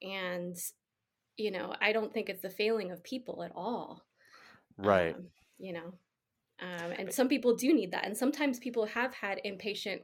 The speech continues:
Speaker 1: experiences that are <laughs> really beneficial, you know?
Speaker 2: Absolutely.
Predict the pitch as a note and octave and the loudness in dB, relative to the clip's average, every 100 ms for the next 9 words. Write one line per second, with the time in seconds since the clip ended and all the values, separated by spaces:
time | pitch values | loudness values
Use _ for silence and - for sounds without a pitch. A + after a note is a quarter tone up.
0 | _ - - G3+ C4 G#3+ F3 F3 F3 F3+ | _ -14 -6 0 2 2 -2 -8 -6 -4
1 | - A#3+ A3 C4+ F#3 F3 - - G#3+ G#3+ | 0 0 2 0 -2 -4 -8 -6 -8 -6
2 | - F#3 - - - - - F3+ E3+ A#2 | -8 -10 -10 -14 -14 -16 -8 -4 -2 -2
3 | A2 A#2 A2+ F2 E2+ | -2 -2 -2 -4 -6